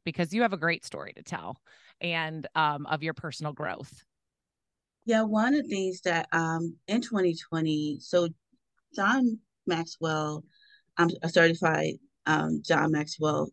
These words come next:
Speaker 2: coach, but I've been following his book since I was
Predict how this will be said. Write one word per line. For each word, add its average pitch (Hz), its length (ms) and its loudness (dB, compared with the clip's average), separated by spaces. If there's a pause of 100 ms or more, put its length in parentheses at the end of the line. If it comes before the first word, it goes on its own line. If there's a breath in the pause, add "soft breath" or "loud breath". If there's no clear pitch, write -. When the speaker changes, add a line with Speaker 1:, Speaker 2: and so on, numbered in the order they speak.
(140)
Speaker 2:
coach, 151 460 4 (420 loud breath)
but 185 280 6 (100)
I've 247 320 4 (240)
been 170 140 0
following 175 420 4
his 160 180 0
book 156 300 0
since 160 320 -4
I 156 80 2
was 147 500 -2